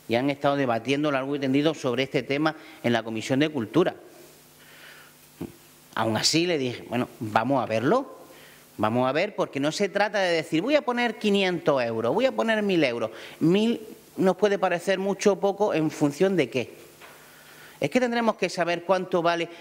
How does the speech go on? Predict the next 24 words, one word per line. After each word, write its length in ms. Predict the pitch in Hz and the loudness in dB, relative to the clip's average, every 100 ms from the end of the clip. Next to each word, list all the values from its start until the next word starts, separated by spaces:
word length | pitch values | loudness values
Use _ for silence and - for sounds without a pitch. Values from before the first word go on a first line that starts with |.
| - - | -20 2
cuánto 280 | 254 285 320 | 2 4 4
nos 160 | 277 | 4
vale 340 | 254 247 240 - | 2 0 0 0
llegar 440 | 190 208 226 220 226 | 0 2 2 2 0
y 120 | 196 | 0
abrir 200 | 196 214 | 2 2
la 160 | 214 175 | 0 2
puerta 280 | 214 214 196 | 0 2 0
del 160 | 185 | 2
Teatro 300 | 180 175 165 | 2 0 -2
Cervantes. 540 | 151 131 113 104 95 - - - - - - - - - - - - - - - - - - - | -2 -4 -4 -8 -10 -12 -16 -20 -20 -20 -20 -20 -20 -20 -20 -20 -20 -20 -20 -20 -20 -20 -20 -12
¿Cuánto 220 | - 113 185 | -4 -2 0
nos 140 | 262 | 0
vale? 280 | 320 190 101 - - - - - - - - - - - | -2 -4 -8 -14 -20 -20 -20 -20 -20 -20 -16 -16 -16 -4
Lo 200 | 123 147 | 2 2
que 100 | 147 | 2
se 100 | 143 | -4
está 160 | 156 277 | 0 0
cobrando 360 | 285 294 262 233 | 0 -2 0 -2
actualmente 920 | - 220 175 208 262 - 185 240 - | 0 -2 0 -2 -2 -2 -4 -4 -4
fue 160 | - 208 | 0 2
un 140 | 220 | 0
estudio 400 | 170 - 247 240 | -2 -2 2 2
económico 720 | - 151 208 247 190 175 202 | 2 0 2 0 0 -2 -4